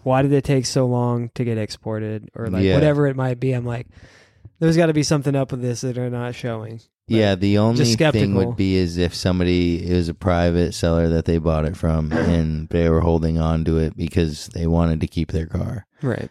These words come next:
Speaker 2: That's, like, the only way, really, right? 'Cause otherwise, if it was just at the auction or out on a lot, it would've gotten scooped up.
Speaker 1: Yeah.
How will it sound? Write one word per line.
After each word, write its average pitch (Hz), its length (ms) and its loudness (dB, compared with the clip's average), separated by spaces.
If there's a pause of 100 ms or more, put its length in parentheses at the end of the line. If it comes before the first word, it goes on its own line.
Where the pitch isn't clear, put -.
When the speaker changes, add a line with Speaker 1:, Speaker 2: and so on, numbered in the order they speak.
(100)
Speaker 2:
That's, 92 240 2
like, 92 200 2
the 90 220 0
only 85 540 2
way, 78 360 -2
really, 82 360 -4
right? 85 300 2
'Cause 92 200 0
otherwise, 87 480 2
if 82 80 -6
it 85 140 2
was 82 140 0
just 85 260 -2 (680)
at 85 180 -4
the 87 160 2
auction 82 380 0
or 82 120 2
out 82 200 2
on 80 160 -2
a 78 80 -4
lot, 85 360 0
it 78 120 -2
would've 82 220 -2
gotten 80 240 -6
scooped - 400 -4
up. 92 340 -4
Speaker 1:
Yeah. 113 260 -2